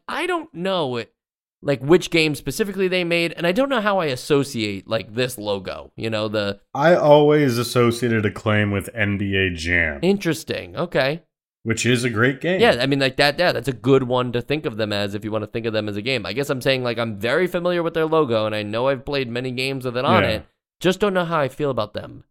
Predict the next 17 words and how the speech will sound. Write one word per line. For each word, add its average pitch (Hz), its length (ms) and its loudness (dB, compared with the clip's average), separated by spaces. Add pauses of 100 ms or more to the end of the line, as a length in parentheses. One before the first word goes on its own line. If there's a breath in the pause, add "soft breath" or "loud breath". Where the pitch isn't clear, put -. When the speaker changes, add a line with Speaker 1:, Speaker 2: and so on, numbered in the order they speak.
Speaker 1:
as 110 200 -6
a 107 40 -6
publisher. - 400 -8
Speaker 2:
But 151 100 6
I 143 80 12
also 151 340 8
do 120 240 6
know 117 240 6
that 107 260 0
they 113 180 4
have 101 240 4
a 101 40 0
reputation 101 840 0
for, 92 420 0
you 104 100 -4
know, 98 160 0
being, 95 600 2